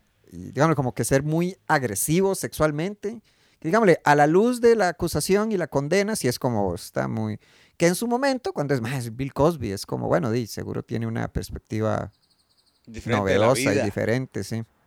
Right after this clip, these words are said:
Speaker 1: Ey, qué mal momento para anunciar shows, ¿verdad?
Speaker 2: Ah. <laughs>
Speaker 1: <laughs> Ok,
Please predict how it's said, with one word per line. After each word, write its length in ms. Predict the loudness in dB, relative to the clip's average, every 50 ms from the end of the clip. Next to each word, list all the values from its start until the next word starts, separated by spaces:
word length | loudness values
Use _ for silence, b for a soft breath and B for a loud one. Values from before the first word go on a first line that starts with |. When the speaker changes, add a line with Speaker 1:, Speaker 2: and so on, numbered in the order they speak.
| _ _ _ _ _ _ _ _ _ -20 -20 B B B B B B B B
Speaker 1:
Ey, 180 | B 6 6 8
qué 120 | 8 8
mal 180 | 8 8 8 8
momento 420 | 8 6 6 6 6 6 4 4
para 220 | 8 8 10 10 10
anunciar 360 | 10 8 6 8 8 8 8
shows, 400 | 8 10 10 12 12 10 10 8
¿verdad? 300 | 8 10 12 12 12 12 10 6 0 4 8
Speaker 2:
Ah. 800 | 8 8 8 6 4 2 4 2 2 2 0 0 0 -2 -2 -4 -6 -12
<laughs> 100 | -18 -16
Speaker 1:
<laughs> 440 | -16 -16 -16 -18 -20 -20 -14 -10 0
Ok, 100 | 8